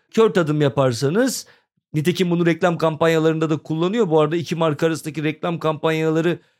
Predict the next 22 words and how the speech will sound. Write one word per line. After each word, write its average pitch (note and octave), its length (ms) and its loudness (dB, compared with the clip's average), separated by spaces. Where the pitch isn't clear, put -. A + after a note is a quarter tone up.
yine F#3+ 260 2
tarihteki D#3+ 600 2
en F#3+ 500 0
cüretkar, E3+ 840 2
karşı D3 360 0
markanın E3+ 720 0
logosunu F3 480 2
bile G3 200 2
kullanarak D3 500 2
hatta C3 320 0
reklam C3 360 0
yapmak C3 320 -4
üzerine B2+ 340 -4
kurulu D#3 480 -2
nadir E3+ 440 4
reklam C#3+ 420 0
kampanyalarıdır. B2 960 -2
Yani B2+ 280 -2
bu C3 60 -4
kadar C3+ 280 0
sert C#3+ 500 -2
ve C3+ 220 -2